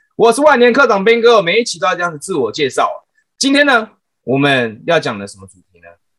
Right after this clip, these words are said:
其实我们邀请到一个非常特别的来宾哦。这个来宾呢，我在跟他在聊的时候呢，其实我听到他的故事，我觉得非常的神奇。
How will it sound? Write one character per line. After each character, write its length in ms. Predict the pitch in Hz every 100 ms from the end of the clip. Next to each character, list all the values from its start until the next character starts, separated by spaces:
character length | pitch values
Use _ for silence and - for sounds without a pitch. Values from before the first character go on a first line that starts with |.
| _
其 80 | -
实 60 | 269
我 40 |
们 100 | 208
邀 120 | 226
请 160 | 233 143
到 100 | 170
一 40 |
个 60 | 151
非 160 | 170 160
常 160 | 127 -
特 240 | 214 165
别 180 | 101 92
的 80 | 92
来 260 | 87 87 -
宾 260 | 104 101
哦。 60 | - _ _ _ _ -
这 100 | 277
个 80 |
来 160 | 220 185
宾 180 | 185 196
呢， 160 | 180
我 120 | 143 120
在 360 | 143 131 120
跟 180 | 117 135
他 340 | 131 120 120 120
在 320 | 139 120 110 95
聊 160 | 95 101
的 80 | 101
时 80 | 117
候 80 |
呢， 80 | 117
其 140 | 104 202
实 60 |
我 80 | 240
听 100 | 165
到 60 | 180
他 140 | 170
的 40 | 147
故 160 | 151
事， 180 | 131 135
我 100 | 95
觉 80 | 95
得 80 | 101
非 60 | 120
常 100 | 95
的 80 |
神 180 | - 78 -
奇。 240 | -